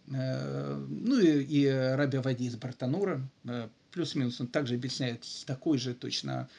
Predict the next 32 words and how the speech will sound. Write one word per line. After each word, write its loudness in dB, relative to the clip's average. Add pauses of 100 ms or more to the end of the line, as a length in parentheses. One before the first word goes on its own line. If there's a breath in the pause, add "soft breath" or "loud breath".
(260 loud breath)
э, -4
логикой, 4
как -12
это -8
объясняет -6
Раши. 0 (600 loud breath)
Э, 2 (340)
ш-, 0 (160)
говорит 2
о 6
ч-, 2
о 0
том, -2
что 2
это 0
имеется 0
в -2
виду. 0
Имеется -2
в 0
виду, 4
что 2
вот 0
человек 2
пришел 4
на 2
какой-то 4
урок 8
или 0
на -2
какую-то -4
лекцию 0